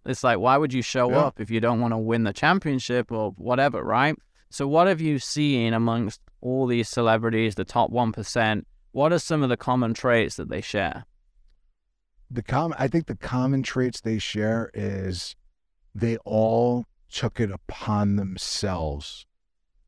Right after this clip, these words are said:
Speaker 2: to change their life.
Speaker 1: Love that.
Speaker 2: Each one said to themselves at one step or another, "I'm not gonna be poor 'cause I have to do this. I am not gonna be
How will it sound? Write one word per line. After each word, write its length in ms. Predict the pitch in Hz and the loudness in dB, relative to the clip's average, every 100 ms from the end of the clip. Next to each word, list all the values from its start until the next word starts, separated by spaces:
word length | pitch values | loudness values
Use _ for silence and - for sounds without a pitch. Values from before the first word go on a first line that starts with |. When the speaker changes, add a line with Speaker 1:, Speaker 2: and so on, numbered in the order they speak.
| - | -6
Speaker 2:
to 100 | 98 | -6
change 400 | - 95 82 76 | -2 -2 -2 -4
their 180 | 80 | -4
life. 420 | 78 71 58 55 - - _ _ - | -4 -4 -4 -8 -16 -20 _ _ -10
Speaker 1:
Love 220 | - 107 | -2 -2
that. 180 | - - | 0 -4
Speaker 2:
Each 460 | - 123 123 - - - _ _ | -2 -2 -2 -4 -10 -14 _ _
one 720 | 107 107 113 104 92 82 82 - _ _ _ _ | -2 2 4 4 2 -2 -6 -8 _ _ _ _
said 440 | - - 127 120 107 | -14 -6 -2 -2 0
to 180 | 135 | -2
themselves 1080 | 127 135 143 127 - 131 110 90 - - - _ _ | 0 2 2 0 0 2 2 -4 -10 -18 -20 _ _
at 220 | 113 110 104 | -4 -4 -6
one 560 | 110 110 120 143 160 | -4 0 2 2 0
step 340 | 143 - 147 151 | -2 -2 0 0
or 100 | 143 | -2
another, 480 | 135 123 101 92 - _ _ _ _ _ - | 0 -2 -2 -6 -12 _ _ _ _ _ -4
"I'm 640 | 107 113 117 117 113 113 | -2 0 0 -2 -4 0
not 320 | 117 117 123 - _ 185 | 2 2 -2 -8 _ -4
gonna 240 | 123 117 | 0 2
be 280 | 98 117 113 - | 2 0 0 -4
poor 440 | - 113 98 87 - | -4 -2 0 -2 -4
'cause 160 | 92 | -6
I 140 | 87 85 | -4 -4
have 340 | 78 90 85 | -4 -6 -6
to 120 | - | -6
do 220 | 80 85 78 | -4 -2 -2
this. 300 | 73 65 - | -2 -6 -8
I 140 | - 82 | -8 -4
am 280 | 85 92 98 | 0 0 0
not 320 | 101 107 - | 0 -2 -2
gonna 240 | 120 113 | 0 0
be 420 | 101 110 104 101 | 0 -2 -2 -2